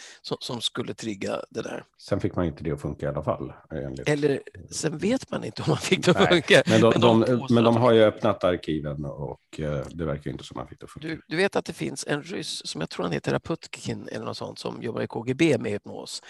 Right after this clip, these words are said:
Speaker 1: där de gjorde otroliga experiment och som han har, det är tyvärr på ryska alltihopa, men, men alltså fascinerande, där de gjorde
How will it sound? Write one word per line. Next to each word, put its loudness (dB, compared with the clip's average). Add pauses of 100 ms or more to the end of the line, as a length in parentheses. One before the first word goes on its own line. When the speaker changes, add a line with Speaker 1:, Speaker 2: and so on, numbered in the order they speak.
(240)
Speaker 1:
där 4
de -2
gjorde -4 (220)
otroliga -6
experiment -6
och -10
som -6
han -2
har, 0 (240)
det 0
är 4
tyvärr 2
på -2
ryska -2
alltihopa, -4 (360)
men, 0
men -4
alltså -2
fascinerande, -2 (300)
där 4
de -2
gjorde -2